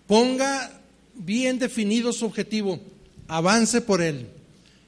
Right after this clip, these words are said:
Hay obstáculos, ¿qué importa? Si tan solo toca el borde del manto del Señor, usted lo logra.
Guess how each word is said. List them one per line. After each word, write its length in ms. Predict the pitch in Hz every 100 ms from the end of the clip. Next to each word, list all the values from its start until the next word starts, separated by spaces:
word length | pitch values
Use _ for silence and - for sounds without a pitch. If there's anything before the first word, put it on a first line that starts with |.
| _
Hay 220 | 220 285
obstáculos, 720 | 269 - 277 233 233 180 -
¿qué 120 | - 226
importa? 500 | 233 220 190 180 156
Si 140 | 185
tan 280 | 185 180 160
solo 360 | 220 277 294
toca 360 | - 262 262 226
el 100 | 202
borde 360 | 196 240 247 247
del 180 | 220
manto 320 | 208 226 220 220
del 120 | 196
Señor, 280 | 190 196 190
usted 220 | 202 190
lo 100 | 185
logra. 300 | 156 135